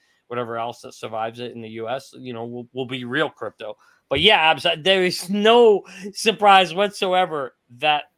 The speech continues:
they're, they're gonna rename it. That, that makes total sense. I would expect that that's exactly what they would do. And most people will just assume that's what it is. And someday when they find out how bad it is, then they're gonna actually hate crypto, all crypto, because crypto is gonna be associated and synonymous with a C B D C.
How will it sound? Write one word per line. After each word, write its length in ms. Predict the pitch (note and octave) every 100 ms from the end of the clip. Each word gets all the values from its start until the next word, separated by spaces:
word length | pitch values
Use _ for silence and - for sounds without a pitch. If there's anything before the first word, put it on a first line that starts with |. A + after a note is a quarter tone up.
| _
they're, 440 | B2 C3+ C#3 C3+ B2+
they're 140 | B2+
gonna 240 | B2+ C3
rename 420 | B2 B2+ B2+ C3+ B2+
it. 140 | A#2+
That, 180 | A#2+ A#2+
that 120 | B2+
makes 180 | A#2+ -
total 220 | B2 A2+
sense. 320 | - A#2 G#2+
I 80 | A#2
would 120 | A#2+
expect 360 | A2+ - A#2+ -
that 100 | G#2
that's 200 | - -
exactly 380 | G#2+ A2 G#2+ G#2+
what 120 | G#2+
they 120 | G#2+
would 120 | G#2 G2+
do. 240 | B2+ C3+ _ _ _ -
And 220 | C#3 C3 C3
most 280 | C3 B2
people 260 | B2+ A#2 A#2
will 120 | A2+
just 260 | A2 A2 A2+
assume 360 | - A2+ G#2+ G#2
that's 200 | A2 -
what 120 | A2+
it 80 | D3+
is. 260 | F#3+ F#3 - _ _ _ _ _ -
And 140 | F#3+
someday 420 | - A#3+ B3 G#3
when 140 | F#3 F3
they 100 | E3+
find 240 | F#3 E3+
out 80 | D#3+
how 140 | D#3
bad 320 | C3+ G3 G#3+ F3
it 80 |
is, 200 | D3+ D3
then 140 | D#3 D#3
they're 80 | C#3
gonna 160 | C3+
actually 300 | B2+ B2 A#2
hate 200 | A2+ A2+
crypto, 400 | - G#2+ - G#2 - _
all 240 | F#3 E3+ -
crypto, 360 | A#2+ - G2 - _ _
because 480 | D3+ - D#3 B2 - _ _ _
crypto 300 | - F#3+ E3
is 100 | D3
gonna 140 | D3+ C3
be 100 | B2
associated 540 | - D3+ C3+ C3+ A#2+
and 100 | A#2
synonymous 560 | - A#2+ A#2 A2+ G#2 -
with 100 | G#2
a 60 |
C 160 | - A2
B 140 | G2+
D 100 | F#2+
C. 280 | F2+ F#2 F#2